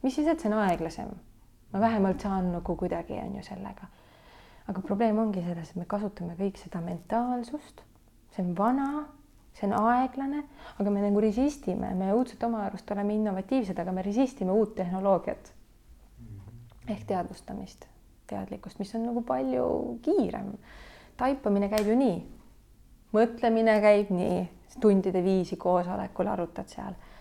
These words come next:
Speaker 1: Kuidas on töötada inimestega, kes muudkui mõtlevad igasuguseid asju, siis te arutate igast asju, versus nende inimestega, kes taipavad igasuguseid asju. Taipavad niimoodi, nagu räägid midagi,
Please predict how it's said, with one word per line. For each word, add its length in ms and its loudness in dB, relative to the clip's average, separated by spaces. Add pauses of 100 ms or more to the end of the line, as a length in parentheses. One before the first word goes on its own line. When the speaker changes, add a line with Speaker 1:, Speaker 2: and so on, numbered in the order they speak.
(280)
Speaker 1:
Kuidas 320 -2
on 100 0
töötada 440 0
inimestega, 640 -2
kes 160 -6
muudkui 260 -4
mõtlevad 540 2
igasuguseid 480 -2
asju, 260 -4
siis 140 -6
te 80 0
arutate 560 0
igast 260 -4
asju, 240 -4 (560)
versus 400 -2
nende 240 2
inimestega, 480 0
kes 160 -6
taipavad 460 2
igasuguseid 400 -14
asju. 240 -16 (1200)
Taipavad 420 -2
niimoodi, 380 -6
nagu 100 -10
räägid 380 2
midagi, 260 -4